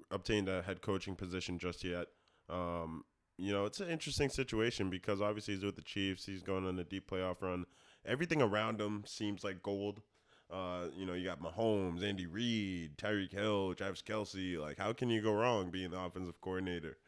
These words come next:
of a team like that? But, um, he's had interviews for a lot of, almost every team that's had a head coaching vacancy in the N F L except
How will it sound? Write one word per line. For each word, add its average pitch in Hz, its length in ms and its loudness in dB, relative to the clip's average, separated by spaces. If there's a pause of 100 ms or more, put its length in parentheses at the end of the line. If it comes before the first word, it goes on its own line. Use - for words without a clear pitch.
(280)
of 90 140 -4
a - 20 -6
team 92 260 -2
like 87 200 -2
that? 82 280 -4
But, 90 140 -4
um, 90 420 -2
he's 104 180 -2
had 143 220 6
interviews 107 460 4
for - 160 -2
a 78 60 -2
lot 95 300 0
of, 85 100 -4 (360)
almost 98 280 2
every 101 240 0
team 101 280 -2
that's 87 200 -4
had 90 280 -2 (360)
a - 80 -6
head 92 240 -2
coaching 92 400 2
vacancy 85 480 -4
in 80 80 -4
the 85 60 -2
N 85 120 -2
F 82 140 -6
L 95 180 0
except 85 400 -6